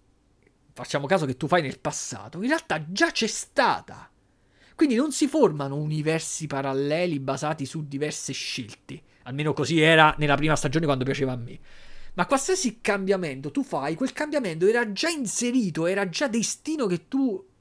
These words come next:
lo facessi. Quindi tu non puoi alterare il futuro. E infatti ci stavano all'inizio questa, quest-, quest'idea, a me piaceva tanto. Infatti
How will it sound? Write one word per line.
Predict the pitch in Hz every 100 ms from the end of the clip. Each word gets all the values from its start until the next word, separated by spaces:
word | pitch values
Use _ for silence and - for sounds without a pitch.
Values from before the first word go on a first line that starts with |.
| _
lo | 180 196 220
facessi. | 165 247 180 - - 98 120 _ _ _ _ _ _ _ _ _ _ _ _ _ _ _ _
Quindi | - 294 285
tu | 240
non | 214
puoi | 330 214
alterare | 160 - 151 139 135
il | 139
futuro. | - - 160 127 113 98 92 - _ _ _ _
E | 262
infatti | 285 226 226
ci | 175
stavano | - 139 135 135 -
all'inizio | - 196 311 202 175 160
questa, | 151 - 202
quest-, | 185 - - -
quest'idea, | 202 - - 285 143 131 135
a |
me | 254
piaceva | 233 - 185 131
tanto. | 175 120 131
Infatti | 214 226 170